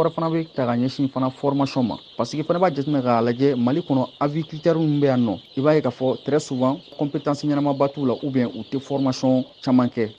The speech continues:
Caman kɔni bɛ taa ten dɔrɔn, donc an k'a kɛ ten, voilà, n b'a la ten. Alors que o dun tɛ se ka ɲɛ. N'i bɛ baara o bɔrɔ la, f'i ka a essayer k'a dɔn de. I be se ka daminɛ dɔɔni dɔɔni, mais n'i b'a fɛ ka nafa caman sɔrɔ la, f'i ka essayer k'o baara in ɲɛɲini k'a dɔn.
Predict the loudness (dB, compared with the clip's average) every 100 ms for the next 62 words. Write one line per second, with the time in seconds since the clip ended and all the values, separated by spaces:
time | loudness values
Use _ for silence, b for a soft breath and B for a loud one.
0 | -6 -2 0 0 -2 -2 -4 -4 -2 -2
1 | -2 -4 -6 -6 -6 -4 -4 -4 -6 -4
2 | -6 -6 -10 -10 -6 -4 -2 -2 -2 -6
3 | -14 -14 -4 0 0 -2 -6 -4 -4 -4
4 | -2 -2 0 -4 -6 -4 -2 0 0 0
5 | -2 -4 -6 -8 -10 -4 -4 -4 -8 _
6 | -6 -4 -4 -2 -2 -2 -6 -4 -4 -6
7 | -8 -8 -4 -2 0 0 0 -2 -4 -2
8 | 0 0 -2 -4 -6 -8 0 2 2 0
9 | -2 -2 -2 -4 -4 -4 -2 -2 -2 -4
10 | -4 -6 -10 -10 -2 -2 -2 -4 -2 -2
11 | -4 -2 0 0 0 0 0 0 -4 -6
12 | -8